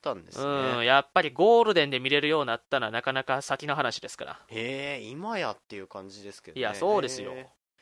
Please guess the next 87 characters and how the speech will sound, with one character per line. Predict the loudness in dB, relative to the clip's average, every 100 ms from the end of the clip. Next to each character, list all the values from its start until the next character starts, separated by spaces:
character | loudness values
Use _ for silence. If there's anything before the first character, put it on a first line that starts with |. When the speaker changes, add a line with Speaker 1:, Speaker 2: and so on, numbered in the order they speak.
| _ _
Speaker 1:
じ | -8
ゃ | -8
あ |
も | -6 -8
う |
ド | -6
ラ | -6
マ | -6
で | -10
見 | -14
て | -16 -16
て。 | -16 -14
あ | -6 -4
れ、 |
僕、 | -4 -6 -8 -12
最 | -10 -8 -8
初 | -8
何 | -8 -8
で | -10
知 | -12 -14
り |
ま | -14 -14
し | -16
た？ | -18 -20 -20 _ _ _ _ _ _ _ _ _ _ 2
Speaker 2:
最 | 6 6
初？ | 6 2 0 _ _ _ _ -6
Speaker 1:
解 | -6 -4
散 | -8 -10
の | -12
や | -14
つ。 | -18 -20 _ _ _ _ _
Speaker 2:
あ、 | 4 10
あ | 10
れ？ | 10 8 4
あ | 4
れ | 4
は |
ね。 |
Speaker 1:
あ、 | 0
解 | -2
散 | -4
ち | -4
ゃ | -4
う |
わ。 | -4 -10
休 | -10
止、 | -10 -10
休 | -14
止。 | -14 -16 -4
Speaker 2:
休 | 0
止 | 2
ね、 | 0
Speaker 1:
は | 0
い。 |
Speaker 2:
活 | 0
動 | 2
休 | 0
止 | 0
ね。 | 6
あ | 8
れ | 8 8
は | 6
ね、 | 6 2
一 | 0 _ -8 -4
番 | 0 0 -2
最 | 0 0
初、 | 0 -6
Twitter | -8 -10 -8 -6 -8 _ _ 0
Twitter | 4 6 6 2
の | -2 -8
な | -10 -6 -4
ん | -2
か | -2
ニ | -2 -4
ュ | -6
ー |
ス | -6 -10 -10
す-、 | -10 -12 -2
Speaker 1:
へ | 2 4 2
ー。 |
Speaker 2:
み | 2
た | 0
い | 0
な | -4
ん | -8 -6
で |
流 | -2